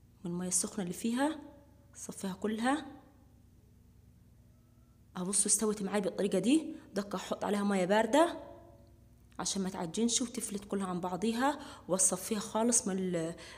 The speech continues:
من المية اللي فيها واستنى لحد ما تنشف نهائي. اهو بصوا المكرونة عندي نشفت ازاي، ما بقيش حواليها اي حتة مية. اهم حاجة لازم تنشف معاك عشان ما تعجنش لما تحط عليها الدقيق.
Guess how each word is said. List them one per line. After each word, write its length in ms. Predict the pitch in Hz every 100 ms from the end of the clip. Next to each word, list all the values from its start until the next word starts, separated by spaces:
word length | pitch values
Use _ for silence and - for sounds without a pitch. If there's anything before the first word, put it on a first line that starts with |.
| -
من 140 | 160 190
المية 320 | 190 214 214
اللي 120 | 208
فيها 240 | 208 247 233
واستنى 260 | 208 214
لحد 260 | 202 - 202
ما 60 |
تنشف 360 | 196 208 202 -
نهائي. 360 | 185 165 - - - - -
اهو 160 | 175 180
بصوا 280 | 208 - 208
المكرونة 280 | 202 214
عندي 220 | 190 165 196
نشفت 320 | 196 196 185
ازاي، 200 | 175 202
ما 60 |
بقيش 200 | 185 214
حواليها 400 | - 196 208 202
اي 600 | 214 214 208 196 190 185 - - - -
حتة 520 | - 208 208 202 196
مية. 500 | 196 214 240 294 -
اهم 140 | 196 202
حاجة 160 | 208
لازم 180 | 208 185
تنشف 300 | 180 - 196
معاك 140 | 208 202
عشان 200 | - 190
ما 60 |
تعجنش 420 | 180 180 208 -
لما 100 | 185
تحط 220 | - - -
عليها 160 | 185
الدقيق. 500 | 170 170 202 262 302